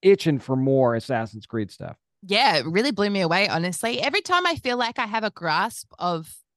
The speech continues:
Speaker 2: fandom, again, as mentioned, 'cause I'm in it and I work in that space, something like the Assassin's Creed novel comes along and the announcement of that just, like, shut down my phone for, <laughs> for
Speaker 1: Yep.
Speaker 2: like, three days. You forget.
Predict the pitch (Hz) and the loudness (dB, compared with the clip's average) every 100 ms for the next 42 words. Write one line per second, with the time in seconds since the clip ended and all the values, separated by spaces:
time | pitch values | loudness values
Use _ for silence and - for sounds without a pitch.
0 | _ 175 170 180 220 330 269 185 185 285 | _ -8 -6 -4 -4 -6 -6 -2 -2 -4
1 | - 180 175 170 269 269 208 170 147 156 | -4 -6 -4 -6 -4 -6 -4 -4 -4 -4
2 | 226 240 165 160 170 185 214 170 - - | -4 -4 -4 -4 -2 -4 -4 -6 -6 -4
3 | 175 311 - - - - _ - - 226 | -2 -2 -4 -12 -20 -20 _ -4 -2 -4
4 | - 226 202 - - _ 202 196 - 185 | -4 -2 -2 -4 -20 _ -4 -2 -2 -4
5 | 202 185 185 202 185 190 175 170 175 165 | -4 -4 -4 -4 -6 -4 -2 -2 -2 -2
6 | 165 170 156 160 165 170 165 170 180 - | -2 -2 0 -2 -4 -4 -2 -4 -4 -6
7 | 165 143 _ _ _ _ - 226 180 185 | -6 -6 _ _ _ _ -4 -2 2 2
8 | - - 190 - 165 143 - 190 170 196 | 0 -4 -6 -2 -2 -2 -2 0 0 0
9 | 175 170 165 - 185 180 160 175 156 160 | 2 0 -2 -8 -8 -2 0 0 -2 -4
10 | 226 - 508 539 480 494 427 - - - | -4 0 2 4 2 2 4 4 2 -2
11 | 302 294 269 285 185 180 - - 320 - | -2 2 2 0 -2 -6 -8 -10 -12 -16
12 | - 262 285 - 269 427 285 | -20 -4 -2 0 0 0 -2